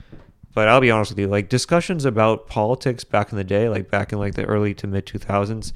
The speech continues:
they feel way more substantive than that of right now.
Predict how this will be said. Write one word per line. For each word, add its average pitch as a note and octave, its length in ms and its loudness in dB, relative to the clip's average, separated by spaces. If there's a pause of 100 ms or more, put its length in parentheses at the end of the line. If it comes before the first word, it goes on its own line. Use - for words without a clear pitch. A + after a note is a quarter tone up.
(400)
they D3 160 0
feel D3 280 2
way A2 180 4
more G#2 180 0
substantive G2 680 -6
than G2 140 -4
that F#2+ 180 -4
of F#2+ 140 -6
right F#2+ 280 -8
now. G#2 280 -12